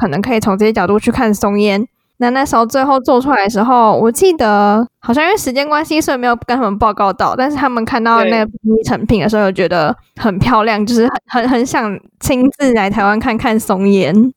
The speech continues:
Speaker 2: 对。
Speaker 1: 就还蛮特别。
Speaker 2: 然后我们那时候，因为像是我们后下半月，我们不是有，就是大陆馆培生也，也加入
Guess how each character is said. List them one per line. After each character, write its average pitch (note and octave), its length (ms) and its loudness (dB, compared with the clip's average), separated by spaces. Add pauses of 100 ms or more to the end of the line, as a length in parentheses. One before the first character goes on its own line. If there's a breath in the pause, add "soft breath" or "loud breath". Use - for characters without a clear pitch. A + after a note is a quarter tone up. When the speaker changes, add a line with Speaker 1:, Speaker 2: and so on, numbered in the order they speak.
(120)
Speaker 2:
对。 F#3 500 0 (200)
Speaker 1:
就 B3 100 0
还 A3 140 -2
蛮 A#3 160 0
特 A3 180 2
别。 D3+ 100 -4 (320)
Speaker 2:
然 G3 200 -4
后 A#3 320 0
我 G#3+ 40 4
们 G3+ 120 -2
那 A#3+ 120 0
时 A3+ 160 -2
候， A3 380 0 (140)
因 - 120 -6
为 A#3+ 80 2
像 B3 220 -2
是 B3 80 2
我 A3 80 4
们 F3+ 320 -4
后 G#3 400 -2 (100)
下 G3+ 240 -4
半 F#3+ 280 -6
月， G3 120 2
我 F3 60 2
们 D#3+ 140 -6
不 - 100 -8
是 F#3+ 200 2
有， E3+ 500 -2
就 A3 100 0
是 G#3+ 60 4
大 G3 180 -2
陆 G3+ 100 2
馆 F3 200 -4
培 F#3 120 -6
生 E3+ 220 -2
也， - 220 -4
也 D3 160 0
加 F3 200 -4
入 F#3 400 2